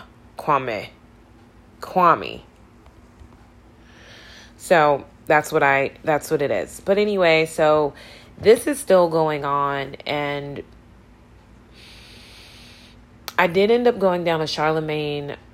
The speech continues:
rabbit hole because there were, like, audio from the accusers and the accuser's mom, and I was just like, "Oh my God, I feel like I'm in court"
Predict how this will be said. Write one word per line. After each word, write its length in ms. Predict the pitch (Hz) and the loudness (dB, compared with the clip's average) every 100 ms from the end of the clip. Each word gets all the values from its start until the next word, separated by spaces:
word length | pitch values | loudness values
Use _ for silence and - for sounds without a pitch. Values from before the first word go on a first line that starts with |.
| - | -8
rabbit 460 | 160 151 156 160 | -2 0 0 -2
hole 840 | 160 - 147 139 139 139 135 143 - | -4 -2 0 2 0 -2 -4 -8 -10
because 840 | 151 139 - 143 139 135 143 139 - | -12 -8 -2 0 2 0 -2 -4 -8
there 300 | 139 147 147 | -2 0 0
were, 220 | 147 143 | 0 0
like, 340 | 139 113 104 - - - - | 0 -2 -6 -14 -18 -18 0
audio 640 | - 180 175 165 156 156 151 | 4 4 2 0 0 0 -4
from 680 | - 151 139 139 135 131 - - - - - - - - - - - - | -4 -4 -2 -4 -8 -14 -16 -20 -20 -20 -20 -20 -20 -20 -20 -20 -20 -12
the 140 | 165 | -6
accusers 800 | 143 - - 262 247 240 233 226 | -6 -4 -2 -2 4 4 6 4
and 80 | 175 | 0
the 60 | 151 | -4
accuser's 480 | 143 - 160 147 139 | -6 -4 -4 -4 -2
mom, 260 | 175 175 | 0 0
and 100 | 156 | 2
I 80 | 214 | 2
was 140 | 208 | 2
just 160 | 151 143 | -2 -4
like, 200 | 135 - - | -6 -2 0
"Oh 100 | 202 | 2
my 140 | 170 | 2
God, 180 | 160 156 | 0 0
I 60 | |
feel 160 | 143 165 | 0 0
like 140 | 151 | 0
I'm 100 | 143 | -4
in 80 | 135 | -12
court" 480 | 131 - 147 156 - | -12 -2 2 2 -2